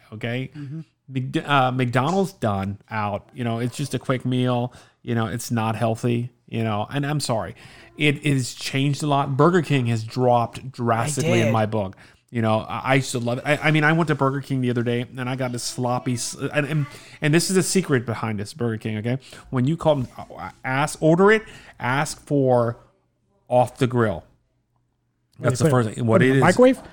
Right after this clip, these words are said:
Speaker 1: No, off the grill. That's fresh off the grill. They will, they'll
Speaker 2: Oh, okay.
Speaker 1: cook it for you
Speaker 2: Gotcha.
Speaker 1: right off the grill.
Speaker 2: Right
Speaker 1: And
Speaker 2: off
Speaker 1: it'll
Speaker 2: the,
Speaker 1: take a
Speaker 2: okay.
Speaker 1: couple extra minutes, and they'll make it for you. But I do, I do that every time I go there. I want a Whopper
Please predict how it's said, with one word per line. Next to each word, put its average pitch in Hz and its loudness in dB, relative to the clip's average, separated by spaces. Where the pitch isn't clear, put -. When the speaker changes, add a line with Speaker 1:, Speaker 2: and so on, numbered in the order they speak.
Speaker 1:
No, 113 0
off 113 -2
the 139 2
grill. 120 0
That's 113 -6
fresh 117 -4
off 117 -2
the 139 -4
grill. 127 0
They 113 -2
will, 110 -4
they'll 123 -4
Speaker 2:
Oh, 143 2
okay. 131 -2
Speaker 1:
cook 120 -2
it 170 2
for 196 2
you 196 -2
Speaker 2:
Gotcha. 127 -2
Speaker 1:
right 120 4
off 123 0
the 143 -2
grill. 127 -4
Speaker 2:
Right 143 0
Speaker 1:
And 127 0
Speaker 2:
off 123 -2
Speaker 1:
it'll - -
Speaker 2:
the, 143 -8
Speaker 1:
take 139 0
a - -6
Speaker 2:
okay. 117 -6
Speaker 1:
couple 147 0
extra 143 -4
minutes, 180 -2
and 127 -8
they'll 113 0
make 117 0
it 113 -4
for 139 -2
you. 135 0
But - 2
I 151 2
do, 160 0
I 151 2
do 156 0
that 139 2
every 139 0
time 131 0
I 117 0
go 113 0
there. 104 -2
I 113 0
want 139 2
a 143 2
Whopper 143 2